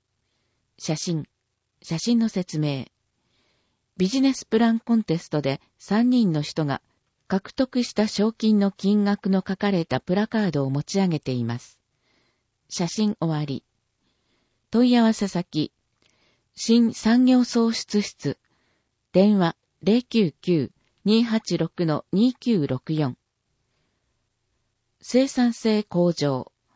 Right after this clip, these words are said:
製造業者の新製品、技術の開発や、デジタル技術を活用した生産性向上の取り組みなどへの支援。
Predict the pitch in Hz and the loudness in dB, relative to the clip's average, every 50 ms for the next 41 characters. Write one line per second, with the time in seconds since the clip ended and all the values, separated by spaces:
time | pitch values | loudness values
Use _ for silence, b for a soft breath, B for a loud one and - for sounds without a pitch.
0 | _ _ _ _ _ _ _ _ _ _ _ _ _ _ _ _ _ - - - | _ _ _ _ _ _ _ _ _ _ _ _ _ _ _ _ _ -12 -4 0
1 | 233 269 285 - 277 269 269 247 - 247 240 220 - - 147 139 131 127 123 - | 0 0 0 0 -2 -4 -2 -2 -2 0 0 0 -2 -4 -4 -2 -2 -4 -6 -8
2 | _ _ _ _ _ _ _ - - 247 277 262 - - 262 247 226 202 - - | _ _ _ _ _ _ _ -4 -2 -2 0 -2 -2 -2 0 0 0 0 -2 -4
3 | 143 135 127 - - _ _ - - 233 254 262 233 - 175 151 139 127 - 156 | -4 -4 -4 -6 -10 _ _ -8 -6 -2 -2 -2 -4 -2 -2 -2 -2 -2 -2 -2
4 | 147 160 165 160 147 - - - 147 139 127 135 - _ _ _ _ _ _ _ | -2 -2 -2 -4 -8 -10 -8 -6 -4 -4 -4 -6 -10 _ _ _ _ _ _ _
5 | _ _ _ _ _ - 196 202 214 262 - 294 269 269 262 - - 240 - 233 | _ _ _ _ _ 0 0 0 0 0 -2 -2 -2 -2 -2 -2 -4 -2 -2 -2
6 | 196 - - 147 139 - - 147 151 - - 202 208 208 190 185 185 - - - | -2 -2 -2 -2 -2 -2 -4 -8 -10 -6 -4 0 2 2 2 2 0 -4 -6 -4
7 | - 160 160 b b b b b b b _ - 214 220 254 247 - 247 240 233 | -4 -4 -4 b b b b b b b _ 2 4 4 4 2 2 0 2 2
8 | 220 - - 220 214 208 202 - - 196 202 208 190 - 202 202 196 185 185 180 | 0 0 0 0 0 0 0 -2 0 0 0 0 0 0 0 0 2 2 0 -2
9 | 185 - 185 180 208 - - 220 208 214 208 202 214 208 190 170 156 143 139 127 | -2 -2 -2 -4 -4 -4 -2 0 0 2 2 2 0 0 0 0 0 0 0 0
10 | 117 127 - - - 123 123 123 120 113 - | -2 -4 -6 -6 -6 -4 -4 -4 -4 -4 -8